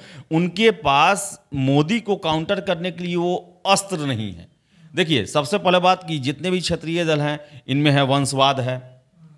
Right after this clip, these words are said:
वंशवाद को लेकर बीजेपी हमेशा चोट करती है, और ये वंशवाद जो है ये उतना कारगर, उतना मजबूत नेतृत्व नहीं दे पा रहा है। चाहे आप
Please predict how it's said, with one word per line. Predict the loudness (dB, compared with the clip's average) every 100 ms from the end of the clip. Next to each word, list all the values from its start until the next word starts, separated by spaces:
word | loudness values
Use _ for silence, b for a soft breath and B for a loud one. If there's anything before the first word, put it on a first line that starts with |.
| _ -6
वंशवाद | -2 -2 4 4 4
को | 0
लेकर | 0 0 -2
बीजेपी | -4 -4 -4 -4
हमेशा | -6 -6 -6
चोट | -6 -8
करती | -4 -6 -4 -4
है, | -4 -4 B B B
और | 4 4 4 -4 -6
ये | 2 4 4 0 -4 -6
वंशवाद | 0 2 2 4 4 4
जो | -2
है | 0 2 0 -2 -18 -18 -8
ये | -2 2 4 4 4 2 0 -6 _ _ _ _
उतना | -12 -4 2 2
कारगर, | 4 2 2 -2 -8 -14 _ _ _ _ _ _ -18
उतना | -14 -2 0
मजबूत | 2 2 2 -2 -2
नेतृत्व | 0 0 -2 -4 -2
नहीं | 2 2
दे | 2
पा | 0 -4
रहा | -6
है। | -12 -16 _ -6
चाहे | -2 0
आप | 0 -2